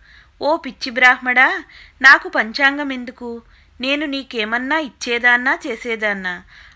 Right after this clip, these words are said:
అయినా నా రాచకార్యాలన్నీ చెడిపోతున్నాయి గనకనా?" అని అంటూ వింటూ ఉండేది నక్క.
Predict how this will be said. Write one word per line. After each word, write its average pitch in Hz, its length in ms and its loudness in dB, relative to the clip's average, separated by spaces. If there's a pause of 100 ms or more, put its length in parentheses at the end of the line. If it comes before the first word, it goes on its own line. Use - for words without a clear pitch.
అయినా 226 560 6 (320)
నా 262 160 10
రాచకార్యాలన్నీ 285 1300 4
చెడిపోతున్నాయి 247 720 -4
గనకనా?" 226 560 -2 (460)
అని 247 220 4
అంటూ 202 480 -2 (280)
వింటూ 262 380 -2
ఉండేది 240 420 -4
నక్క. 214 400 -4